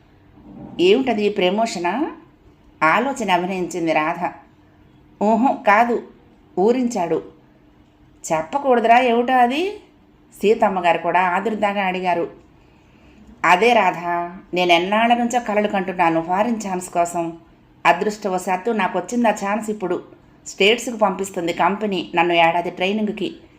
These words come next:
పదిహేను రోజుల్లోనే వెళ్ళాలి. నాకంటే ఎంతోమంది సీనియర్స్ ఉన్నా అదృష్టం కొద్దీ ఛాన్స్ నాకొచ్చింది, ఉత్సాహంగా చెప్పసాగాడు కృష్ణ. రాధ మొహం నల్లబడింది.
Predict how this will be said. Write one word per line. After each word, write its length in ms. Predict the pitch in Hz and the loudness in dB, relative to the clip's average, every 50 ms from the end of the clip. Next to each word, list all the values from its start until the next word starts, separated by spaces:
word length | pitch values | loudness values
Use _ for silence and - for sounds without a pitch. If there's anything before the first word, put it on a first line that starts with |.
| _ _ _ _ - | _ _ _ _ 4
పదిహేను 320 | 175 175 202 214 226 214 208 | 6 6 6 4 2 2 2
రోజుల్లోనే 460 | 226 233 233 262 247 247 240 240 233 | 2 0 0 0 0 0 0 0 2
వెళ్ళాలి. 500 | 214 202 196 202 208 202 196 185 - - - - - _ _ _ _ _ _ _ - - | 0 0 0 0 -2 -2 -2 -4 -6 -8 -14 -20 -20 _ _ _ _ _ _ _ -2 2
నాకంటే 440 | 156 156 156 175 175 185 185 214 208 | 2 4 4 4 2 2 2 0 0
ఎంతోమంది 600 | 196 190 202 196 - 240 240 220 214 196 202 196 | 0 0 -2 -2 0 0 2 2 2 0 0 0
సీనియర్స్ 480 | 208 214 220 214 220 214 202 208 - | 0 0 0 0 0 -2 -4 -4 -6
ఉన్నా 180 | 190 175 175 190 | -6 -4 -2 -2
అదృష్టం 640 | 214 226 202 185 180 208 226 214 - - 226 214 | 0 0 -2 -2 -4 -4 -6 -6 -6 -6 -6 -4
కొద్దీ 440 | 214 214 202 190 226 233 190 - - - - 214 | -2 -4 -2 -2 0 -2 -2 -2 -6 -10 -8 -6
ఛాన్స్ 300 | 233 262 269 262 262 233 | -4 -2 -4 -4 -2 -4
నాకొచ్చింది, 720 | 208 196 202 196 190 - 233 226 208 202 180 151 107 - - - _ _ _ _ _ _ _ _ _ _ _ - - | -4 -4 -4 -6 -8 -6 -6 -4 -4 -2 -4 -4 -6 -10 -18 -20 _ _ _ _ _ _ _ _ _ _ _ -10 -8
ఉత్సాహంగా 580 | 165 170 - - - 226 208 208 190 170 170 170 - | -8 -8 -6 -2 0 0 0 0 -2 -2 -2 -2 -2
చెప్పసాగాడు 520 | 175 165 - 175 - 170 170 165 165 160 160 | -4 -8 -8 -8 -6 -4 -4 -2 -2 -2 -2
కృష్ణ. 460 | - 160 160 - - - 185 - - - - - _ _ _ _ - - _ _ _ _ _ _ - - | -4 -8 -12 -12 -8 -6 -6 -6 -6 -8 -16 -20 _ _ _ _ -20 -20 _ _ _ _ _ _ -10 -2
రాధ 320 | - 143 151 156 175 185 202 | 2 4 4 4 4 2 0
మొహం 400 | 190 175 165 - 170 165 175 175 | 0 -2 -2 0 2 2 2 2
నల్లబడింది. 720 | 170 160 160 175 180 196 185 180 175 175 165 156 - - | 2 0 0 0 -2 -2 -4 -4 -4 -2 -4 -4 -6 -8